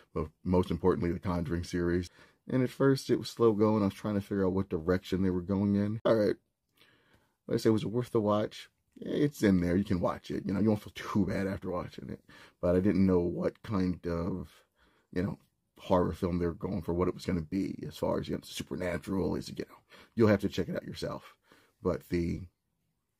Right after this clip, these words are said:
the thing that did it for me, what made me interested,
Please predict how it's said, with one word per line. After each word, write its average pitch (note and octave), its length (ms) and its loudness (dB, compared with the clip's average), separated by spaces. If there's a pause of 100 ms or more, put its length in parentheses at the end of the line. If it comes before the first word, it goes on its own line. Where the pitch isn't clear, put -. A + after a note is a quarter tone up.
(320)
the E2+ 100 -6
thing G#2+ 240 4
that - 140 -4
did - 180 4
it G2 40 -6
for - 160 -12
me, F2+ 200 -4 (280)
what F2 260 -2
made F2+ 160 0
me F#2+ 80 0
interested, F2 560 -2